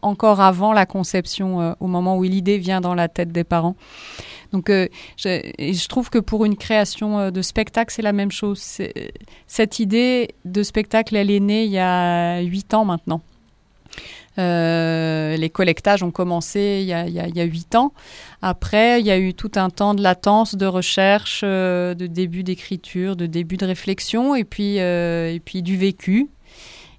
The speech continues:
Et puis, il y a eu la rencontre avec Amanda, il y a eu une première mouture du spectacle qui était complètement différent. Et puis, il y a eu le travail, euh,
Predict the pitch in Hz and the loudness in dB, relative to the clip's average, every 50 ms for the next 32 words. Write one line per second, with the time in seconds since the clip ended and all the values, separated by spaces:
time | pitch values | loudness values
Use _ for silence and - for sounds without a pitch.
0 | - - 175 175 - - 214 214 214 202 208 208 202 196 185 196 190 - 220 208 | -12 -10 -10 -8 -6 -4 -2 0 2 2 2 2 2 2 2 0 -2 -4 -6 -4
1 | - 220 208 202 - 202 202 202 202 202 196 208 226 247 269 269 254 240 214 208 | -2 -2 -2 0 0 0 0 0 0 2 4 6 6 6 6 4 4 4 4 4
2 | 208 208 208 208 208 202 196 190 - - - 220 214 214 220 240 240 233 220 220 | 2 2 0 0 0 0 -2 0 0 0 0 2 2 2 2 2 2 2 0 0
3 | - - 254 247 220 214 202 - - 202 - - 208 214 220 - - 208 185 175 | 0 -2 -2 -2 -2 -4 -4 -4 -6 -6 -4 -2 -2 -2 -2 -2 -4 -6 -4 -4
4 | - 180 180 180 170 170 170 170 175 - - - - - - - - 196 180 196 | -4 -2 -2 -2 -2 -2 -4 -4 -6 -8 -10 -12 -12 -14 -10 -8 -8 -4 -4 -4
5 | 190 190 196 202 202 196 190 190 - 202 190 175 180 202 220 240 254 247 226 196 | -4 -4 -4 -4 -2 -4 -4 -6 -4 -2 -2 -2 0 0 0 0 0 0 -2 -4
6 | - - - 202 196 190 190 185 185 185 185 185 185 185 180 - - 180 185 180 | -6 -6 -6 -4 -2 -2 -2 -2 -2 -2 -4 -4 -6 -6 -8 -8 -6 -6 -6 -6
7 | - - - 190 185 185 196 202 208 202 190 185 180 175 175 170 165 165 | -6 -4 -4 -2 0 0 0 0 2 2 2 2 2 2 2 0 0 -2